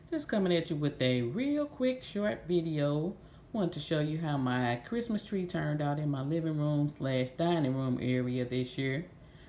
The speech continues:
I showed you earlier, um, the Christmas tree that I did in the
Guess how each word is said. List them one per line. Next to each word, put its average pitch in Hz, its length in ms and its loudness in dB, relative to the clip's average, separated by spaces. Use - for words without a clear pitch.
I 120 40 -8
showed 131 380 -2
you - 200 -4
earlier, 120 720 0
um, 117 420 -4
the 117 420 -2
Christmas 143 380 -2
tree 135 320 -2
that 117 180 -2
I 117 100 0
did 123 400 0
in 117 300 -2
the 117 340 -4